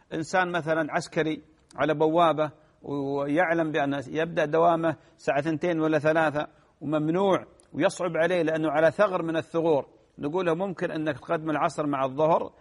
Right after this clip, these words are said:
في مثل هذه الحالات اللي يحتاج إليها الإنسان".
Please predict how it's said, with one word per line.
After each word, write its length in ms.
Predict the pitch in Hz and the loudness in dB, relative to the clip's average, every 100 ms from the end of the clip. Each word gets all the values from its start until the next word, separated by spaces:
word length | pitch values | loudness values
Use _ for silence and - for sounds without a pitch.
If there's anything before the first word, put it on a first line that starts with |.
| _ _ | _ _
في 120 | 160 | -6
مثل 240 | 170 156 156 | -6 -2 0
هذه 500 | 151 151 143 151 - _ _ - | 0 0 -2 -6 -8 _ _ -12
الحالات 500 | 143 - 147 156 143 | -8 -2 0 2 -2
اللي 160 | 143 139 | -4 -4
يحتاج 400 | - - 143 127 | -4 0 0 0
إليها 400 | 135 135 131 135 - 185 | -2 0 0 -2 -4 0
الإنسان". 580 | 135 95 101 - 85 | 0 -2 -6 -8 -10